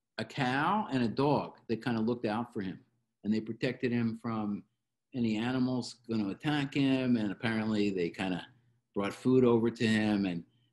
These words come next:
and those are enshrined. They have, they have little statues of the, of the cow and the, and the dog in that temple still today. And, um,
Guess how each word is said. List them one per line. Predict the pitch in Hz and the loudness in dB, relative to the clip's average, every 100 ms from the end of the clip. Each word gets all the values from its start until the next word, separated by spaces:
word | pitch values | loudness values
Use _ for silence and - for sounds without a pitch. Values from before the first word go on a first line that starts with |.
| - | -6
and | 107 98 | 2 6
those | 135 185 175 | 8 8 8
are | 151 | 6
enshrined. | 127 - 139 120 110 | 6 6 6 6 4
They | |
have, | 127 117 120 | 4 2 -2
they | |
have | 120 127 120 | -2 -2 0
little | 131 117 | -2 -2
statues | - 117 - 98 | 2 2 2 -2
of | 92 87 | -2 -4
the, | 90 85 92 | -6 -8 -12
of | 87 | -14
the | 90 | -10
cow | 107 101 98 95 | -6 -6 -6 -6
and | 87 | -8
the, | 80 73 | -12 -12
and | 104 90 | -8 -6
the | |
dog | 92 95 82 - _ _ _ _ - | -4 -4 -6 -10 _ _ _ _ -8
in | 104 | -4
that | 92 87 | -4 0
temple | 151 156 87 71 | 2 2 0 -4
still | - 107 | -2 0
today. | - 107 127 - - _ _ _ _ _ _ _ _ _ - | 2 2 2 0 -8 _ _ _ _ _ _ _ _ _ -4
And, | 110 107 98 95 | 0 2 2 2
um, | 101 98 95 92 | 2 2 0 -2